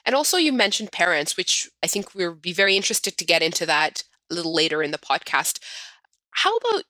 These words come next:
you, Kathleen, from your perspective and your experience,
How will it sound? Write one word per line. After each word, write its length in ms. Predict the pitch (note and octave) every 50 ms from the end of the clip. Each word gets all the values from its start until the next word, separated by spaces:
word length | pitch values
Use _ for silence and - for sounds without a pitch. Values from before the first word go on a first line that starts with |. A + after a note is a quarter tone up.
| _ _ _ -
you, 400 | A3+ A3 A3 A3 G#3 G3 E3+ - -
Kathleen, 600 | - E3+ D#3+ - - - F3+ E3+ E3 D#3+ D#3+ D#3+
from 200 | - - G#3+ A3
your 200 | B3 C4+ D4+ -
perspective 840 | - D#4+ C#4+ - - - F#3+ E3+ - _ - F3+ D#3+ D#3+ D#3+ D#3
and 100 | D#3+ D#3+
your 140 | E3 F3 F3
experience, 840 | F3+ - - - - E3+ E3 E3 E3 D#3+ D3+ D#3+ E3+ - - -